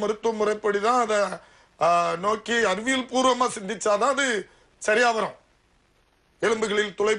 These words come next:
போடுவது, தோள்களை அறுப்பது, நரம்பு ரத்த நாளங்களை துண்டிப்பது, இதெல்லாம் வந்து எலும்புக்கு ஆபத்துகளை, பக்க விளைவுகளை தான் ஏற்படுத்தும். ஒரு சிகிச்சை முறை என்பது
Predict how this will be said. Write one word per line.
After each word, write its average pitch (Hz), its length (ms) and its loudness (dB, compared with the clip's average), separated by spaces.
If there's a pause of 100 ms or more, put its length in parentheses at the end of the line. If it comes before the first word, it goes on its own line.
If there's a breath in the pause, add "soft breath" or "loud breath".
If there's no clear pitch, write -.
போடுவது, 196 380 0 (920)
தோள்களை 214 440 0
அறுப்பது, 208 380 -2 (140)
நரம்பு 214 300 0
ரத்த 190 240 -4
நாளங்களை 208 340 0 (100)
துண்டிப்பது, 196 480 -2 (880)
இதெல்லாம் 226 300 2
வந்து 226 160 -4 (120)
எலும்புக்கு 220 340 -4 (120)
ஆபத்துகளை, 220 540 -2 (200)
பக்க 247 240 -2
விளைவுகளை 220 380 -2
தான் 202 180 -4
ஏற்படுத்தும். 170 440 -10 (1080)
ஒரு 175 140 2 (140)
சிகிச்சை 247 400 0
முறை 208 220 2
என்பது 175 300 -4